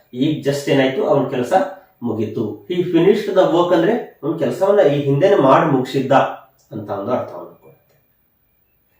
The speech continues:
ಈ ರೀತಿ ನಾವು ಬಳಸ್ತಾ ಹೋದಾಗ ಟೆನ್ಸ್ ಸ್ಟ್ರಕ್ಚರ್ ಅನ್ನ ನಾವು ಕೂಡ ಏನ್ ಮಾಡ್ಬೋದು, ಇಂಗ್ಲಿಷ್ ಅನ್ನ ಕನ್ನಡದ ಮುಖಾಂತರ ಈಸಿಯಾಗಿ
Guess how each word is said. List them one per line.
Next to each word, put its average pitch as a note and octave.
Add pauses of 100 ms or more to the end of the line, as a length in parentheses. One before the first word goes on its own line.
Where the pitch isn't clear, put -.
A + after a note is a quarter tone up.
(120)
ಈ A3
ರೀತಿ B3
ನಾವು F#3+
ಬಳಸ್ತಾ F#3+
ಹೋದಾಗ D#3 (800)
ಟೆನ್ಸ್ C#3+
ಸ್ಟ್ರಕ್ಚರ್ D#3+
ಅನ್ನ A#2
ನಾವು C3+
ಕೂಡ D#3 (520)
ಏನ್ A#3
ಮಾಡ್ಬೋದು, E3+
ಇಂಗ್ಲಿಷ್ D#3+
ಅನ್ನ E3
ಕನ್ನಡದ D3+
ಮುಖಾಂತರ D3
ಈಸಿಯಾಗಿ C#3